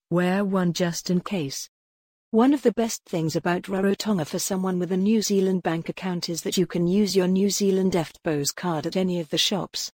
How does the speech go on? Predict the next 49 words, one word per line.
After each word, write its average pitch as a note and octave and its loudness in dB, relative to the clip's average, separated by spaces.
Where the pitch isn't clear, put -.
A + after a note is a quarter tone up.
And G3 2
even C4 4
though G#3 6
there F3 2
is E3 0
a E3+ 2
Rarotongan F#3 0
currency, D#3+ -4
you G3+ -2
can F#3+ 2
use F#3+ 0
New G3+ 4
Zealand E3+ 0
money E3+ 0
as D#3+ -6
well. E3+ -4
Rarotonga G#3 2
is F3+ -2
an F#3+ 2
island F#3+ 2
of F3+ -2
contrasts. D3+ -2
Alongside F#3 0
all G3+ 4
the A3 2
fancy F#3+ -2
resorts E3 -2
and E3+ -2
boutique F#3+ -2
hotels, F#3 -2
there's F3 0
a F3+ 2
lot F#3 0
of F#3+ -4
poverty. D3+ -2
It's - -2
a B3+ -2
Christian A3+ 2
nation D#3 0
and D#3 -4
all G3 2
the G#3+ 0
locals F3+ 0
go F#3 0
to G3 -6
church - -4
on E3+ 0
a E3+ -2
Sunday, D#3 0